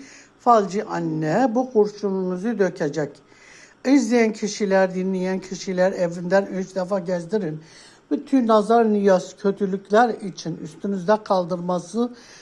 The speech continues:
için niyet ediyoruz. Tüm kötü ahlar, kötü bedeller, kötü kişiler, kötü huylar,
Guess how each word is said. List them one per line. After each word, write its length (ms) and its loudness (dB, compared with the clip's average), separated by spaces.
için 420 2
niyet 360 4
ediyoruz. 600 -2
Tüm 260 4
kötü 300 0
ahlar, 580 0
kötü 300 -4
bedeller, 600 0
kötü 260 -6
kişiler, 600 -6
kötü 240 -8
huylar, 500 -6